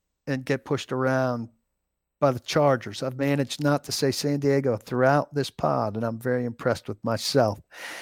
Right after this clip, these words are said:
I hope you have a great football weekend, whatever you're into on Saturday. I hope I have a great baseball,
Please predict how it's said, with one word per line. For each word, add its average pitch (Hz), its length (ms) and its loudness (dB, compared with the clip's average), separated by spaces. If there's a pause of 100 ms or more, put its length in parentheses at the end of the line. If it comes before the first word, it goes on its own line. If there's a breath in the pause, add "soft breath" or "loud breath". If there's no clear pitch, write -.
(160 loud breath)
I 180 120 8
hope 214 160 8
you 220 60 8
have 208 120 8
a 190 60 4
great 202 280 8
football 196 400 6
weekend, 208 580 6
whatever 170 360 2
you're 165 200 0
into 175 600 -2
on 151 200 -6
Saturday. 165 720 -2
I 143 120 0
hope 165 180 2
I 175 260 4
have 165 260 4
a 151 40 -2
great 160 360 0
baseball, 202 680 2